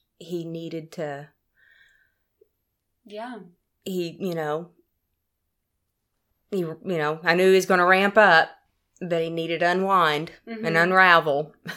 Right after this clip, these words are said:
Speaker 2: Well,
Speaker 1: <laughs> And
Speaker 2: good for you for, like, just getting out of that situation
Speaker 1: Yeah.
Speaker 2: and, like, letting him deal with his anger.
Speaker 1: Mm-hmm.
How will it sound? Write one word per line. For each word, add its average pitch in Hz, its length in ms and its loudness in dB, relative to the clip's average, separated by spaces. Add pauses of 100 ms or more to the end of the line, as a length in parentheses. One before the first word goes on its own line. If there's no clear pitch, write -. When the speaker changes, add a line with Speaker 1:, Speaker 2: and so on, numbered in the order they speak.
(280)
Speaker 2:
Well, 277 100 2
Speaker 1:
<laughs> - 20 4
And 220 100 4
Speaker 2:
good 349 100 2
for - 160 -8
you 285 380 -4
for, 202 320 -8
like, 180 460 -8 (600)
just 240 260 -12
getting 214 260 -4
out 214 140 -2
of 226 60 -6
that 214 140 -2
situation 208 600 -8
Speaker 1:
Yeah. 190 420 0
Speaker 2:
and, 208 360 -8
like, 185 300 -10 (100)
letting 185 340 -8
him 220 200 -8
deal 190 180 -8
with 180 140 -14
his 180 160 -16
anger. 160 240 -12
Speaker 1:
Mm-hmm. 233 400 -2